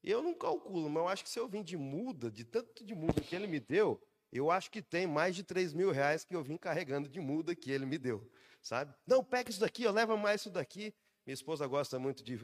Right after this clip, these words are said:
de, de flores, né? E além disso, ele me chamou no canto e falou, "Olha, eu tenho que dizer algo pra vocês. Dos quinze anos que eu tô aqui,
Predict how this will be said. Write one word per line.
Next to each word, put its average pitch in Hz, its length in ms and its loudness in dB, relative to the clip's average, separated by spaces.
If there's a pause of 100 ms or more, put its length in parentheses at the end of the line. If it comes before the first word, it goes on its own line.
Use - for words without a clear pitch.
de, 107 480 -8 (420)
de 98 80 -14
flores, 156 460 -4
né? 160 240 -4 (600)
E 131 100 -2
além 160 280 0
disso, 147 240 -4 (220)
ele 131 100 -8
me 151 100 -4
chamou 143 300 0
no 135 120 -4
canto 135 240 -2
e - 20 -20
falou, 135 180 -2
"Olha, 117 180 2
eu 104 60 -4
tenho 156 160 -6
que - 80 -20
dizer 135 220 -4
algo 135 220 0
pra 120 160 -4
vocês. 101 600 -10 (960)
Dos 113 260 -8
quinze 226 480 -4
anos 190 340 2
que - 80 -6
eu 165 80 -2
tô 180 220 -4
aqui, 135 480 -6